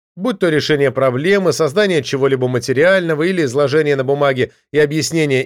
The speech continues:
идей вслух, тем большей концентрации она требует. Интенсивную стратегию трудно реализовать, если ум занят чем-то еще.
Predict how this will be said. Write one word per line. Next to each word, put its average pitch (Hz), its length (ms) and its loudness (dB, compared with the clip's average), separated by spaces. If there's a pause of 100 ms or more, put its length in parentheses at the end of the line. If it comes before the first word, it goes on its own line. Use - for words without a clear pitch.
(140)
идей 120 240 -4
вслух, 196 480 -4 (340)
тем 190 220 0
большей 185 380 0
концентрации 185 800 -2
она 139 240 2
требует. 92 500 -6 (540)
Интенсивную 170 680 0
стратегию 156 680 0
трудно 160 380 0
реализовать, 165 680 0
если 160 380 -4
ум 196 220 0
занят 170 360 0
чем-то 147 320 -2
еще. 160 440 -6